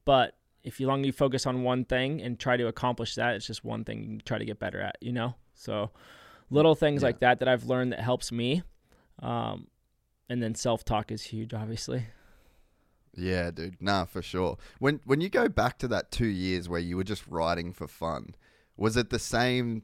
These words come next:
Speaker 2: then, or you kinda could let go of that and you didn't really care how you rode?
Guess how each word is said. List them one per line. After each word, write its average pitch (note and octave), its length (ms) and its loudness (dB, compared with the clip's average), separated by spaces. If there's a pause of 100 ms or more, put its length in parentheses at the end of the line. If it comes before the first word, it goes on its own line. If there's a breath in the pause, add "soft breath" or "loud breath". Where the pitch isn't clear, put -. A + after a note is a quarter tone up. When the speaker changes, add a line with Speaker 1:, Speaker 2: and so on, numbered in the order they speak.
Speaker 2:
then, A2+ 420 2
or G2+ 120 2
you G2+ 140 0
kinda A2+ 320 0 (140)
could G2 180 -6
let F2 340 -2
go F2+ 340 2
of F2 160 -8
that E2 360 0
and F2 120 -4
you F2 100 -4 (100)
didn't F#2 340 0
really F#2 460 -2
care F2+ 380 0
how F#2 120 0
you E2+ 220 -4
rode? E2+ 460 -2